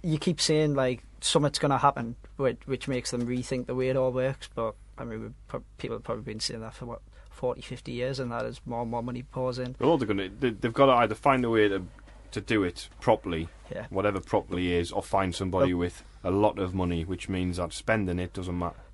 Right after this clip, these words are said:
Speaker 1: Yeah, well, going back to what you were saying there before about, like, where we're gonna be in five years, I don't know, was it asked today what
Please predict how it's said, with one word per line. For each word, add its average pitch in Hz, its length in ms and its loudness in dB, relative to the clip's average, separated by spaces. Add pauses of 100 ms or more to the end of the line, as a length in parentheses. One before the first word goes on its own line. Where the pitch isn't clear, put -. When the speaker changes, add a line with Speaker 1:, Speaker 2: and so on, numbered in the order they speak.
(120)
Speaker 1:
Yeah, 127 100 -6
well, 135 160 -4
going 165 220 0
back 160 160 4
to 131 200 -8 (180)
what 143 120 0
you 135 80 -4
were 131 60 -2
saying 131 240 -4
there 117 180 -4 (300)
before 123 320 -2
about, 120 200 0
like, 120 120 -2
where 120 220 -2
we're 120 80 -4
gonna 120 140 -4
be 113 120 -4
in 113 80 -8
five 120 240 -2
years, 120 280 -4
I 123 100 -2
don't 127 120 -2
know, 120 160 -6 (460)
was 135 160 -2
it 131 160 -2
asked - 340 -4
today 127 500 -4 (580)
what 135 180 2